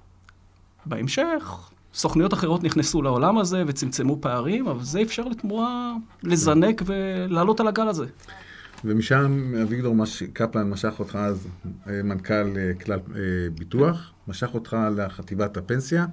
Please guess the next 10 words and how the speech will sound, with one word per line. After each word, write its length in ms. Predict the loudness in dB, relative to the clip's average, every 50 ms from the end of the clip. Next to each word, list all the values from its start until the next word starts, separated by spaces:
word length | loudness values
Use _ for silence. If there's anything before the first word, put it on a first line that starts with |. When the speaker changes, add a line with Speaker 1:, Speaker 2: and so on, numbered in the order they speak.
| -8 -16 -20 -20 -20 -20 -20 -20 -20 -20 -20 -20 -20 -20 -10 -4 0
Speaker 2:
במה 180 | 2 4 4
זה 120 | 4 2 2
שונה 600 | 2 6 6 8 8 8 8 8 8 8 6 6
לנהל, 1040 | 6 6 6 6 6 6 4 2 2 2 4 4 2 2 2 2 4 4 4 6
אה, 600 | 6 6 4 4 4 4 2 2 0 -2 -4 -6
סוכנות 400 | -6 -4 -2 0 2 2 2 2
ביטוח 560 | 0 -2 0 4 6 6 6 4 2 -2 -6 -4
לבין 640 | 0 2 2 2 2 4 4 6 6 6 4 4 4 4
להיות 280 | 4 2 2 0 -2
חלק 280 | -2 -2 0 0 0